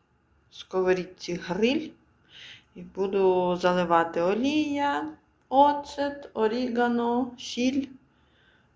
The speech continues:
чесничок. І таке можна тижня два з баночки тягати їсти. Це вже останні.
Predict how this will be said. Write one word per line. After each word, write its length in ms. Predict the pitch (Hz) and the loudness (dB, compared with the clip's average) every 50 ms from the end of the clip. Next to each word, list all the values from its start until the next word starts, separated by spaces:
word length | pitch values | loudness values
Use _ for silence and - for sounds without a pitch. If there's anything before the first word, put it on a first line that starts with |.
| _ _ | _ _
чесничок. 920 | - - 202 196 - - 202 196 196 - - 254 277 311 359 381 - - 247 | -8 -6 -6 -6 -6 -4 -4 -4 -4 0 2 4 6 6 4 2 0 -4 -8
І 120 | 247 262 | -8 -8
таке 300 | 247 - 233 - - 226 | -8 -12 -12 -6 -4 -2
можна 480 | 226 220 214 220 226 220 214 214 208 - - _ _ _ | 0 2 2 2 2 0 -2 -2 -4 -6 -10 _ _ _
тижня 340 | - 226 220 220 226 226 | -6 -2 2 4 6 6
два 300 | 220 226 185 185 180 180 | 6 6 6 6 6 6
з 60 | 190 185 | 4 0
баночки 600 | 180 - 180 180 180 185 185 180 - - - 185 | -2 -2 -2 -2 -2 -4 -8 -10 -12 -14 -14 -14
тягати 500 | 185 - 190 190 190 196 190 - - - | -12 -12 -12 -10 -10 -12 -12 -14 -16 -16
їсти. 420 | 196 190 190 - - - - - - - _ _ _ _ _ _ _ _ _ _ - - _ _ - _ _ _ _ _ _ | -14 -14 -14 -14 -16 -18 -20 -20 -20 -20 _ _ _ _ _ _ _ _ _ _ -20 -20 _ _ -20 _ _ _ _ _ _
Це 180 | - - 208 | -20 -18 -14
вже 220 | 202 202 202 208 202 | -6 -2 2 2 2
останні. 880 | 196 196 - - - - - 185 180 175 180 180 180 180 185 185 185 | 2 0 -2 -6 -8 -8 -6 -4 -4 -2 -2 -2 -2 -4 -4 -6 -8